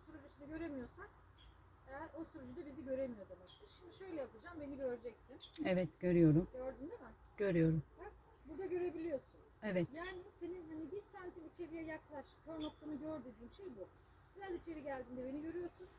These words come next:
Speaker 2: Hı hı.
Speaker 1: Ama normal şeridinde giderken, şuraya da geçeyim. Şimdi yine göremiyorsun.
Speaker 2: Evet, göremiyorum.
Speaker 1: Kafanla dön bana bak. Evet,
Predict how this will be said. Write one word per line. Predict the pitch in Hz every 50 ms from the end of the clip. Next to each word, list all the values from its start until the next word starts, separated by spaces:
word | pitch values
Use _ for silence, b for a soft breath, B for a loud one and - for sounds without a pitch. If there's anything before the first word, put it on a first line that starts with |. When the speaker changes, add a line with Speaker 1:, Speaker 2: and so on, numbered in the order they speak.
| - - -
Speaker 2:
Hı | -
hı. | 214
Speaker 1:
Ama | 180 165 -
normal | 339 320 320 330 339 349 339
şeridinde | - - 311 269 262 262 269 254 254
giderken, | 247 262 285 285 285 269 - 277 277 320 330 -
şuraya | - 320 320 311 277
da | 247
geçeyim. | 233 226 220 - - - 254 294 392 - - - - - - - - - - -
Şimdi | 330 330 339 349
yine | 339 339 311
göremiyorsun. | 285 269 247 233 226 226 220 220 - - 220
Speaker 2:
Evet, | 202 190 185 - -
göremiyorum. | 196 196 180 185 180 180 170 170 165
Speaker 1:
Kafanla | - 339 254
dön | 294 269 262 247 240
bana | 233 220 220 -
bak. | 339 427 466 - - - - - - - - - - - - - - - - - - - - - - - - - - - - 262
Evet, | 240 240